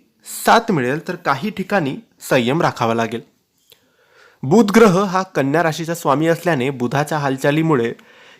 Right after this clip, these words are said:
या महिन्याच्या तुमच्या बोलण्यात आणि निर्णय क्षमतेत परिणाम दिसून येतील. गुरु तुम्हाला करिअरमध्ये नवे मार्ग दाखवेल,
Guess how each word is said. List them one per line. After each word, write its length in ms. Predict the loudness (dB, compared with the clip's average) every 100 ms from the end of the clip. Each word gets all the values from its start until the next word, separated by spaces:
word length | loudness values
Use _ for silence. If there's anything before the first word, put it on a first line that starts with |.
| 2
या 180 | 6 6
महिन्याच्या 580 | 6 6 2 0 -4 -6 -16 _ _ _ _ _ _ _ _ -2
तुमच्या 240 | 4 4
बोलण्यात 460 | 6 6 6 2 0
आणि 160 | -2
निर्णय 360 | 0 0 2 2
क्षमतेत 440 | 0 -2 -2 -2
परिणाम 420 | 0 2 2 2 -2
दिसून 280 | -6 -6
येतील. 220 | -6 -6 -14 _ _ _ _ _ _ _ _ -20 -2 6
गुरु 180 | 6
तुम्हाला 260 | 8 6 6
करिअरमध्ये 600 | 4 4 4 4 2 2
नवे 200 | 2 0
मार्ग 300 | 0 0 0
दाखवेल, 500 | -4 -4 -4 -4 -6